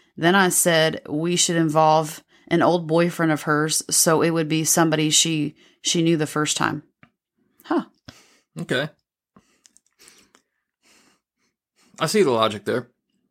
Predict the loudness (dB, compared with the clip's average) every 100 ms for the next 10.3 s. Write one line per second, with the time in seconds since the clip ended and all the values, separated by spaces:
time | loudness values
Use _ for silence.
0 | _ _ _ _ _ _ _ 0 4 4
1 | 2 -2 2 2 2 0 -2 -2 -8 -8
2 | -6 -6 -6 -4 -4 -2 -4 -6 -8 -6
3 | -4 -6 -8 -2 0 -2 -6 _ -2 0
4 | 0 0 -4 0 0 0 -4 -6 -8 -8
5 | -8 -8 -8 -4 -6 -4 -4 -2 -4 -4
6 | -4 -4 0 0 2 -2 -4 -8 -4 -2
7 | -2 -8 _ -2 0 0 0 0 0 0
8 | -4 -4 -6 -8 -6 -4 -4 -6 -8 -6
9 | -4 -2 2 2 2 -6 _ _ _ -2
10 | -2 -2 -6